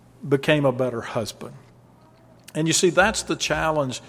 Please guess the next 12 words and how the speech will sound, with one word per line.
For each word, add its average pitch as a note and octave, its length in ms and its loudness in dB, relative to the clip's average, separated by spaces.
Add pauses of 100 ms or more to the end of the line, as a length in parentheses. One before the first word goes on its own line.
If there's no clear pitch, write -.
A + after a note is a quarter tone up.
(300)
that C3 200 0
we D#3 220 2
have B2+ 300 2
in A#2+ 100 0
our A2+ 140 2
marriages. G#2+ 540 -4
What B3+ 160 2
kind G3+ 260 0
of C3+ 120 -6
pain C#3 280 0
is G2+ 180 -6
there? G2 140 -8